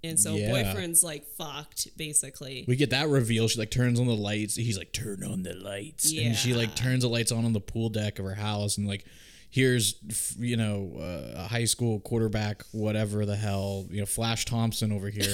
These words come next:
Speaker 2: like,
Speaker 1: <laughs>
Speaker 2: strapped to a chair, crying and bloody. And he's like, "Oh," his mouth is taped shut. And he's
Speaker 1: Yeah.
Speaker 2: like, "We're gonna play a game." It got very, like,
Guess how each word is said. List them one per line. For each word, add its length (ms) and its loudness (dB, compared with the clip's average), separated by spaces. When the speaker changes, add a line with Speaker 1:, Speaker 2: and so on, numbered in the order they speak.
Speaker 2:
like, 200 0
Speaker 1:
<laughs> 420 0
Speaker 2:
strapped 480 4
to 140 6
a 60 6
chair, 520 2
crying 580 0
and 140 2
bloody. 420 4
And 100 2
he's 300 4
like, 260 0
"Oh," 640 2
his 300 2
mouth 320 0
is 100 -2
taped 320 -2
shut. 380 -2
And 20 -8
he's 280 0
Speaker 1:
Yeah. 60 0
Speaker 2:
like, 160 -4
"We're 120 -6
gonna 200 -2
play 280 -2
a 60 -8
game." 760 -12
It 80 0
got 160 2
very, 180 6
like, 280 2